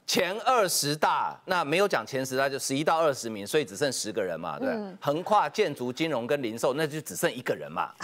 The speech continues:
Speaker 1: <laughs> 就，就这么简单，那个名单一翻出来就知道了嘛。
Speaker 2: 哦，因为有很多是科技界的嘛，哈，
Speaker 1: 对。
Speaker 2: 半导体的那个就是已经踢掉啦，
Speaker 1: 对，
Speaker 2: 对不对？
Speaker 1: 因为他原本只有，呃，好了，钟小平讲是林敏，林敏雄嘛，对，因为
Speaker 2: 对。
Speaker 1: 林敏雄原本只有建筑跟零售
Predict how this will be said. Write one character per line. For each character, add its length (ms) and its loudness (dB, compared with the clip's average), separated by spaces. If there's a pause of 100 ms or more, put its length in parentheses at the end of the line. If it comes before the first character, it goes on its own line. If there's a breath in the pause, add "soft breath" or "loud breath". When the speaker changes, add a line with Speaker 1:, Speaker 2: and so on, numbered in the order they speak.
(300)
Speaker 1:
<laughs> 400 -2
就， 120 6
就 220 2
这 100 2
么 100 2
简 240 0
单， 220 2
那 80 6
个 100 6
名 160 0
单 180 2
一 60 -2
翻 200 0
出 80 0
来 80 6
就 120 -2
知 220 -4
道 260 4
了 100 2
嘛。 200 4
Speaker 2:
哦， 80 2
因 100 4
为 100 4
有 120 6
很 140 4
多 160 6
是 140 0
科 180 4
技 180 -4
界 200 2
的 120 0
嘛， 180 2
哈， 80 4
Speaker 1:
对。 140 4
Speaker 2:
半 160 4
导 160 4
体 200 -4
的 100 2
那 100 2
个 100 4
就 120 4
是 180 -2
已 80 0
经 120 -2
踢 200 0
掉 260 4
啦， 260 6
Speaker 1:
对， 120 6
Speaker 2:
对 160 4
不 60 4
对？ 120 2
Speaker 1:
因 80 2
为 320 2 (220)
他 200 2
原 260 2
本 200 2
只 220 0
有， 400 4
呃， 240 4
好 220 2
了， 100 2
钟 200 2
小 100 2
平 120 -4
讲 200 -2
是 120 0
林 140 0
敏， 180 -6
林 120 2
敏 160 0
雄 160 -4
嘛， 120 -6
对， 100 -2
因 60 2
为 60 4
Speaker 2:
对。 60 2
Speaker 1:
林 80 2
敏 100 2
雄 160 -2
原 160 0
本 160 -2
只 80 -4
有 80 0
建 260 0
筑 220 -8
跟 220 0
零 180 -8
售 260 0